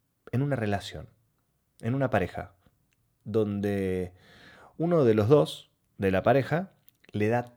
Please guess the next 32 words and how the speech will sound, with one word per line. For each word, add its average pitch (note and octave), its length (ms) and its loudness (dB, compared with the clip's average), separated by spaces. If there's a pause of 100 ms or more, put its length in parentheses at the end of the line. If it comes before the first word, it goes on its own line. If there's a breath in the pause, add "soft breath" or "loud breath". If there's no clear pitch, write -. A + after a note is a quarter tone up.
todo A2+ 340 2
al F2+ 120 0
otro, D#2 320 -10 (300)
directamente, A2 840 -2 (120)
todo, B2 360 0
su - 360 -8
tiempo, A2+ 800 -4 (300 loud breath)
su... B2+ 580 -2 (300 loud breath)
Eh, A2+ 400 0 (240 loud breath)
"no C#3 180 0
me C#3 80 0
junto C#3 280 0
con B2 100 0
mis A#2+ 160 -2
amigos, A#2+ 400 0
me A#2 80 2
veo B2 180 0
con A#2+ 240 0
vos, A#2+ 320 0
no C3 160 0
hago C3+ 180 2
esto, C3 220 -4
me A#2+ 100 -2
veo B2 200 0
con B2 180 -2
vos, B2 220 -2
toda D3 140 2
la B2 180 0
plata C3+ 260 0
que C3 80 -4
tengo, C#3 240 -4
tomátela B2 500 0